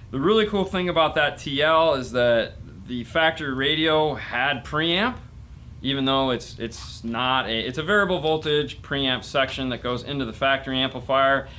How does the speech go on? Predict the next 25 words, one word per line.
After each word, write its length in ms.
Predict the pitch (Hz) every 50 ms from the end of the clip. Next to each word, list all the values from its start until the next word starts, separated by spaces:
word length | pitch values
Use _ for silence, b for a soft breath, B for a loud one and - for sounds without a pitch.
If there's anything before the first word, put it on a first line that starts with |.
| B B B B B B
And 100 | 156 -
for 120 | - 190
the 60 | 185
most 280 | 208 240 262 285 277 -
part, 220 | 254 247 233 220
it 20 | 208
was 140 | 180 170 -
pretty 260 | - 214 202 175 -
flat, 480 | - 135 143 156 170 196 214 - -
meaning 220 | 151 156 156 151 143
there 100 | 135 131
wasn't 300 | 139 147 151 147 147 139
a 20 |
bunch 240 | 127 143 151 147 -
of 180 | 123 120 110 -
crap 480 | - - - 139 139 143 147 139 123
in 140 | 123 135 135
the 80 | 127 120
signal 340 | - - 147 143 151 147 135
that 100 | 127 117
we 160 | 123 131 131
had 160 | 127 127 123
to 60 | 113
play 240 | - - 139 139 151
with. 280 | 156 165 170 170 -